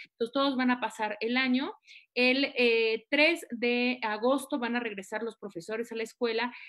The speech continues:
a un curso de capacitación de una semana y ese, es, en esa semana también se va a hacer la sanitización de todas las, eh, escuelas del sistema estatal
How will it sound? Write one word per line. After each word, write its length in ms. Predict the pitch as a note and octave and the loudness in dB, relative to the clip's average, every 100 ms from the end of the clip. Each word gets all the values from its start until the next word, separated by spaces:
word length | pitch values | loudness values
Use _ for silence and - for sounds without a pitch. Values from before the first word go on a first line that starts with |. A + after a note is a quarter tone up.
| - - | -14 0
a 260 | A3+ A#3 - | 2 2 0
un 160 | A#3+ A#3+ | -2 -2
curso 260 | B3 B3 | -4 -2
de 60 | A#3+ | -4
capacitación 600 | G#3 F#3+ F#3+ F#3+ A3+ A3 | -4 -8 -12 -8 -6 -4
de 80 | A3 | -4
una 180 | A3+ | -4
semana 540 | A#3+ C4 C#4 C4 C#4 D4 | -4 -2 0 0 -2 -4
y 200 | A#3 A#3+ | -4 0
ese, 400 | C4+ C4+ D4 D4 C#4+ | 0 0 0 0 0
es, 140 | C4 B3 | -4 0
en 140 | B3 | 0
esa 160 | C4+ D4 | 0 -2
semana 360 | C#4 C4 C4 | -4 -4 -4
también 180 | B3 A#3 | -6 -6
se 80 | A#3 | -6
va 80 | A#3 | -6
a 20 | |
hacer 160 | A#3+ | -4
la 140 | A3+ A3+ | -4 -6
sanitización 840 | - G3+ G3+ G3+ G3+ G3 A3+ A#3 - - - _ | -6 -8 -8 -10 -12 -8 -6 -6 -10 -20 -20 _
de 140 | G3+ G#3 | -4 -2
todas 380 | A3+ A#3 A3 | 0 -2 -2
las, 320 | A3 G3+ G#3+ - | 0 2 0 -4
eh, 440 | F#3 F3+ F3+ F3 - | -4 -2 -2 -4 -6
escuelas 600 | F3+ - G#3 F#3+ F#3+ - | -10 -2 0 0 -2 -8
del 640 | F#3 F3+ E3+ E3 D#3+ D#3+ E3+ | -10 -6 -4 -4 -4 -6 -10
sistema 420 | F#3 F3 G3 F3+ | -16 -12 -8 -8
estatal 460 | - - G3 G3+ | -8 -4 -4 -4